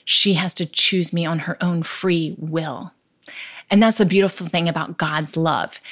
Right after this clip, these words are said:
He's not a master puppeteer in heaven, this mighty God pulling our puppet strings. But he gives us free will to choose him or to reject him. And I thought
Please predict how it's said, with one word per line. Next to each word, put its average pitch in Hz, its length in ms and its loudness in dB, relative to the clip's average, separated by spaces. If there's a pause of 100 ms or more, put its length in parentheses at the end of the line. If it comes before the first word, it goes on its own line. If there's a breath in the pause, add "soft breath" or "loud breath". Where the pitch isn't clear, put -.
(120 loud breath)
He's 196 160 2
not 233 200 4
a 185 240 4
master 185 440 2
puppeteer 180 840 2
in 165 120 0
heaven, 180 360 2
this 175 180 2
mighty 196 320 0
God 175 520 2
pulling 202 320 2
our 170 100 2
puppet - 420 -2
strings. 143 800 -4 (1300 loud breath)
But 208 80 6
he 202 100 8
gives 226 180 6
us 233 140 4
free 247 320 2
will 180 420 0 (160)
to - 120 -2
choose 240 420 0
him 208 400 0
or 175 140 2
to 170 200 -2
reject 160 460 -6
him. - 360 -8
And 180 140 0
I 175 120 2
thought 180 400 -2